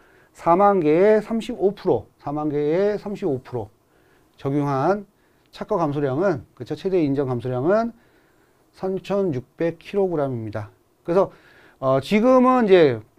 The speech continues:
킬로그램에서 양으로 구하고 있지만, 양으로 구하고 있지만 대부분은 어떻게 하는 게 좋다? 가실수로 계산하시는 게 편해요. 그리고 나서 맨 마지막에, 그쵸? 량으로 전환해 주는 게 좀 더, 전환시키는 게 가장 편합니다. 근데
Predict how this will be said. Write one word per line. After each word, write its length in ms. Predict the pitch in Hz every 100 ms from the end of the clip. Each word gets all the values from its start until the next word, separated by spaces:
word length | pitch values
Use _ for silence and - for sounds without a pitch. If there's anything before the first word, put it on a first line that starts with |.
| 370 - _ _
킬로그램에서 840 | - 262 254 247 226 214 196 196 160
양으로 420 | 147 143 190 226 220
구하고 280 | 185 156
있지만, 440 | 127 - 156 175 127
양으로 340 | 127 165 160
구하고 220 | 147 139
있지만 600 | 127 143 180 208 226 214 175 _ -
대부분은 640 | 151 156 160 180 202 220
어떻게 260 | 139 - 175
하는 140 | 165
게 40 |
좋다? 420 | 139 - 180 139 - _ _ _
가실수로 600 | - 147 190 214 - 175
계산하시는 540 | 143 131 135 127 131 123
게 80 | 127
편해요. 540 | - 240 220 151 101 _
그리고 220 | - 151
나서 140 | 135 127
맨 200 | 143 143
마지막에, 840 | 113 123 151 135 151 208 233 226 _ _ _ _
그쵸? 280 | - 139 - _ _ _ _
량으로 680 | 110 131 151 151 170 202 208
전환해 500 | - 139 139 127 180
주는 160 | 180 165
게 60 |
좀 180 | 110 104
더, 100 | 101 _ _ _ -
전환시키는 600 | 131 147 160 165 - 180
게 60 | 151
가장 240 | 113 113
편합니다. 520 | 110 214 208 127 101 - -
근데 240 | 139 143